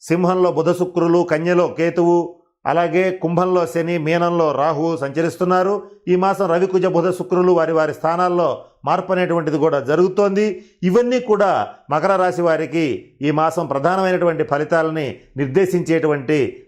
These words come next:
పరిస్థితి స్పష్టంగా గోచరిస్తోంది. ఈ గ్రహ స్థితిగతులను కనుక కాస్త పరిశీలించినట్లయితే,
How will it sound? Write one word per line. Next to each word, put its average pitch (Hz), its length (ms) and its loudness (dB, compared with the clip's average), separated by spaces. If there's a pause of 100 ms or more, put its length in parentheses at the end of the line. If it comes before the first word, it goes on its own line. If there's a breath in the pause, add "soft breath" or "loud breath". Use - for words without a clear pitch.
పరిస్థితి 143 760 -2
స్పష్టంగా 151 480 -2
గోచరిస్తోంది. 98 800 -4 (500)
ఈ 135 400 0
గ్రహ 160 200 4
స్థితిగతులను 196 720 0
కనుక 185 200 0
కాస్త 165 320 -2
పరిశీలించినట్లయితే, 190 1400 -2